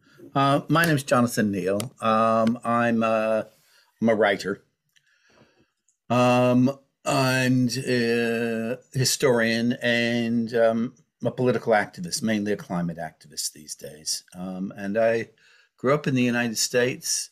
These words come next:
Um, I live in Britain, and I, um, um, I haven't been in Afghanistan for a long time. I was there as an anthropologist when I was a young man doing field work. Um,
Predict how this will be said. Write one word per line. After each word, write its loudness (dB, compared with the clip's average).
Um, -2
I -4
live -6
in -2
Britain, -4
and -2
I, -4
um, -6
um, -8
I -2
haven't -2
been -4
in -4
Afghanistan -4
for -8
a -4
long -6
time. -12
I -8
was -10
there -4
as -10
an -12
anthropologist -14
when -18
I -20
was -18
a -14
young -14
man -20
doing -20
field -4
work. -12
Um, -4